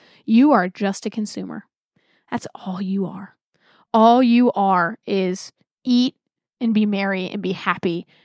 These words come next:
And don't worry about the future 'cause it doesn't matter because you came from evolution. You're an ape at your being.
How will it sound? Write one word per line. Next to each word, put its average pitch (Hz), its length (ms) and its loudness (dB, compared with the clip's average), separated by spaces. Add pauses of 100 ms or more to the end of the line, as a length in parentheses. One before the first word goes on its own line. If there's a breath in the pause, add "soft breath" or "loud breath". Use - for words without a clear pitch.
(140)
And 208 200 -4
don't 240 260 4
worry 240 220 4
about 240 180 4
the 233 80 -2
future 220 340 0
'cause 214 120 -2
it 196 140 -4
doesn't 214 300 0
matter 214 380 0
because 208 340 0
you 196 60 -10
came 233 260 -2
from 240 140 -2
evolution. 214 680 2
You're 185 160 -6
an 185 160 -8
ape 254 280 2
at 262 100 0
your 254 140 4
being. 202 480 -2